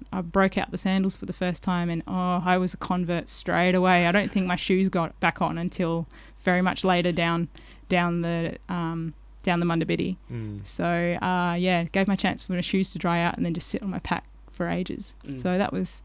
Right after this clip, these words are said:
Speaker 1: that, it was, it was a good day,
Speaker 2: Mm.
Speaker 1: but it's a lot flatter than any of the other days we'd gone through.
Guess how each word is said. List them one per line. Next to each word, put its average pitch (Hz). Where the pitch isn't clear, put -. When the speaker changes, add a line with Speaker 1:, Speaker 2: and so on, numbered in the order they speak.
Speaker 1:
that, -
it -
was, 240
it -
was 247
a 247
good 240
day, 175
Speaker 2:
Mm. 110
Speaker 1:
but 175
it's 202
a 202
lot 190
flatter 185
than 180
any 180
of 175
the 170
other 170
days 175
we'd 180
gone 175
through. -